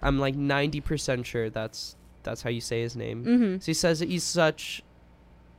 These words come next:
Speaker 1: just, like, a funny guy to watch.
Speaker 2: Yeah.
Speaker 1: I love his personality.
Speaker 2: Mm-hmm.
Speaker 1: And he loves horror movies.
Speaker 2: Okay.
Speaker 1: Has so much knowledge,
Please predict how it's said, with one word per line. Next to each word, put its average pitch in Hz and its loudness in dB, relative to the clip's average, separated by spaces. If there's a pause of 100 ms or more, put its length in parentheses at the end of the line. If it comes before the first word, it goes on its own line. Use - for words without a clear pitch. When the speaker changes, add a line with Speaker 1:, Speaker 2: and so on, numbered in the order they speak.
Speaker 1:
just, - -2
like, 202 2
a 180 2
funny 151 2
guy 143 0
to 143 2
watch. 117 0
Speaker 2:
Yeah. 208 2 (200)
Speaker 1:
I 120 -2
love 127 2
his 156 2
personality. 139 2
Speaker 2:
Mm-hmm. 185 -6 (420)
Speaker 1:
And 135 2 (140)
he 170 -2
loves 131 2 (420)
horror 151 10
movies. 87 -2
Speaker 2:
Okay. 190 -4
Speaker 1:
Has 143 0
so 160 4
much 143 0
knowledge, 131 0